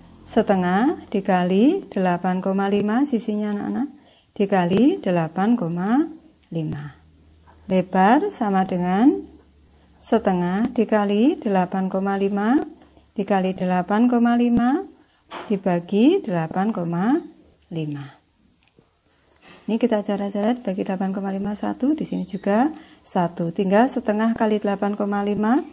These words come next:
empat koma dua lima C M, anak-anak. Jadi pilihan jawaban yang tepat di sini adalah pilihan jawaban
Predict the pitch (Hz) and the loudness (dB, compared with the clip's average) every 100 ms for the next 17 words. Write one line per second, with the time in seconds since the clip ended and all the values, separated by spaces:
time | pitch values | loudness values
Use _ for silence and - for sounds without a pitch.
0 | - - _ - 190 202 233 - 185 185 | -18 -20 _ -8 0 2 0 -2 -4 0
1 | 214 285 - 180 180 196 269 349 - _ | 2 0 -2 -2 0 2 2 0 -8 _
2 | _ _ _ 170 160 151 151 - _ _ | _ _ _ -8 -4 -6 -8 -14 _ _
3 | _ _ _ _ _ _ _ - - 170 | _ _ _ _ _ _ _ -8 -6 -6
4 | 151 151 151 156 170 277 311 - - _ | -6 -6 -8 -6 -4 -4 -6 -16 -20 _
5 | _ _ _ _ 190 180 262 311 214 208 | _ _ _ _ -2 2 2 2 0 -2
6 | 202 202 196 208 208 214 208 226 262 202 | -2 -4 -2 -4 -2 -4 -4 -4 -4 -4
7 | 202 208 220 202 196 220 262 226 214 214 | -2 -2 -4 -4 -2 -2 -2 -2 -2 0
8 | 208 196 196 196 202 | 0 -2 -2 -4 -4